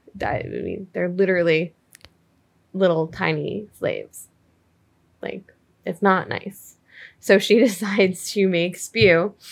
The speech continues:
the Society for the Promotion of Elfish Wa-, Elfish Welfare. And, uh, say that, like, at all fast, 'cause it's difficult to say. And, um, spends a lot of time this year on Spew.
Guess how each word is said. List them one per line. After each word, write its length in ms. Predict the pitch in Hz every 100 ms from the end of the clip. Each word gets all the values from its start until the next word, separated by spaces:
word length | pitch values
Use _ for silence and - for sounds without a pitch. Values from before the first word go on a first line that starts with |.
| - - 202
the 80 |
Society 380 | 190 170 170 165
for 80 | 170
the 60 | 170
Promotion 380 | 170 156 151
of 60 | 147
Elfish 280 | 147 160 160
Wa-, 140 | 147 - _ -
Elfish 320 | 170 160 165
Welfare. 480 | 151 143 143 160 190 _ _ 185
And, 260 | 170 165
uh, 200 | 160 151
say 180 | - 190
that, 220 | 185 175
like, 260 | 160 156 - _ 160
at 120 | 160
all 260 | 165 160
fast, 400 | - 117 135 165 -
'cause 140 | 143
it's 180 | 127 147
difficult 400 | 160 135 - -
to 60 |
say. 320 | 147 131 156 170 _ _ _ _ - - - - -
And, 520 | 196 190 196 190 -
um, 600 | 196 185 185 185 196 196 - - _
spends 260 | - 240 247
a 60 |
lot 260 | 233 226 269
of 100 | 262
time 600 | - 202 208 160 160 202
this 360 | 180 175 180 -
year 500 | 175 165 151 160 196 -
on 300 | 165 156 135
Spew. 520 | - 175 143 90 196